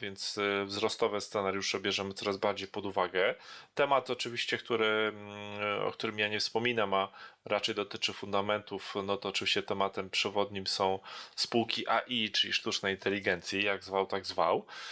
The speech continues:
E, no, czy to jest sztuczna inteligencja i czy to jest inteligencja, to oczywiście możemy sobie podyskutować raczej w innych okolicznościach, ja w to nie wchodzę. Jeżeli rzeczywiście na te spółki jest moda i to będzie kolejny,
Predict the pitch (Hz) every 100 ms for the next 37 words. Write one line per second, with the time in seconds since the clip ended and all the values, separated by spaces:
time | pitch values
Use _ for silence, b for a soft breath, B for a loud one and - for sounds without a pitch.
0 | B B - 104 98 98 98 95 98 95
1 | 101 107 - 82 - _ - - - -
2 | 175 147 - 165 139 143 135 127 123 123
3 | 123 - 117 110 107 - 107 113 113 107
4 | 107 101 104 - 98 95 - 98 98 95
5 | 92 98 - 98 95 - 104 95 95 -
6 | 98 - 95 B B B B - 101 -
7 | 101 101 - 95 104 95 - 98 - 110
8 | - 95 - 101 95 107 101 120 - B
9 | B B 107 131 127 123 123 120 123 117
10 | 120 - 117 110 113 110 113 110 107 101
11 | 98 - 95 101 104 101 104 110 101 98
12 | 95